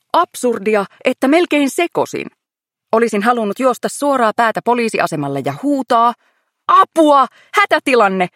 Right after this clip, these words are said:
Identiteettini on varastettu!" Mackenzien ansiosta koko elämäni on yhtä loputonta draamaa. Pelkästään viimeksi kuluneen kuukauden aikana hän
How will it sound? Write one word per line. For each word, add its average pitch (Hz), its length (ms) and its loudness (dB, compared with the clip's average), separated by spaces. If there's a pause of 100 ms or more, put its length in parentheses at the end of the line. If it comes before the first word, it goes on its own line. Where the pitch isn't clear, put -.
(260)
Identiteettini 277 800 2
on 277 160 2
varastettu!" 247 720 -2 (1700)
Mackenzien 240 560 -2
ansiosta 160 520 -4
koko 208 280 -2
elämäni 233 400 0
on 220 220 0
yhtä 233 340 -4 (180)
loputonta 247 1080 0
draamaa. 151 840 2 (840)
Pelkästään 262 560 -2
viimeksi 247 400 -2
kuluneen 226 440 0
kuukauden 151 520 -2
aikana 151 400 -2
hän 147 240 -6